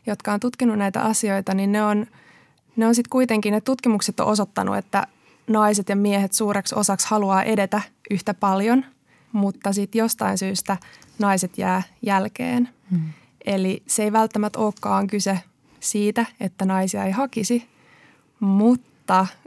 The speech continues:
Speaker 1: koska meidän käsitys vielä johtajuudesta niin on stereotyyppisesti,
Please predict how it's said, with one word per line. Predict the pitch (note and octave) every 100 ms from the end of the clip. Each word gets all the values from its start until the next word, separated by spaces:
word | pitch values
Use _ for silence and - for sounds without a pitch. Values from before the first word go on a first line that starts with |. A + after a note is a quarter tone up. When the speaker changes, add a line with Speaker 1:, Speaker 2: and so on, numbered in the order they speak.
| -
Speaker 1:
koska | F#3+ F#3 -
meidän | F#3+ G3 F#3+ F#3+ A3+ - -
käsitys | G#3 G3+ F#3+ - - A3
vielä | A3 A3+ A3 - - - - _ -
johtajuudesta | G3 F#3 - G#3 - A#3 A#3 A3 - A3+ A3 - _ -
niin | G3+ G#3 A3 A3+
on | F#3+
stereotyyppisesti, | - F#3+ F#3 F#3 G3 G3 A3 A#3 G#3 C4+ B3+